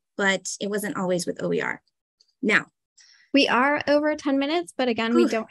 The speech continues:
Speaker 2: have any questions in the chat just yet. So I'll
Speaker 1: Mm-hmm.
Speaker 2: let you keep talking. And if questions do appear, I'll cut you off.
Speaker 1: Okay, I am almost done. So how you can avoid these mistakes,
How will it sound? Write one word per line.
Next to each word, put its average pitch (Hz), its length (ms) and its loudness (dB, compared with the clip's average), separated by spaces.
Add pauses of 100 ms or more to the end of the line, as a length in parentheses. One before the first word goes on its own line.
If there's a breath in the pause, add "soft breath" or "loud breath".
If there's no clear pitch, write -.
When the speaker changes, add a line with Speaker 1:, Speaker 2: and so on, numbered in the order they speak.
Speaker 2:
have 247 100 -4
any 240 360 2
questions 240 520 -4
in 220 120 -4
the 220 80 -4
chat 214 260 -6
just 233 320 -4
yet. 330 260 -2
So 226 220 0
I'll 214 60 6
Speaker 1:
Mm-hmm. 403 100 6
Speaker 2:
let 311 140 4
you 208 240 -10
keep 214 120 -12
talking. 240 400 0
And 254 100 0
if 226 180 -10 (260)
questions 220 460 -2
do 208 100 0
appear, 208 540 -2
I'll 214 100 -6
cut - 160 -12
you - 100 -6
off. - 180 -10 (380)
Speaker 1:
Okay, 240 380 2
I 202 60 -4
am 214 200 -2
almost 269 320 2
done. 202 260 0 (360 loud breath)
So 196 380 4
how 254 140 0
you 254 180 2
can 269 120 2
avoid 247 300 -2
these 254 220 -2
mistakes, 247 500 -2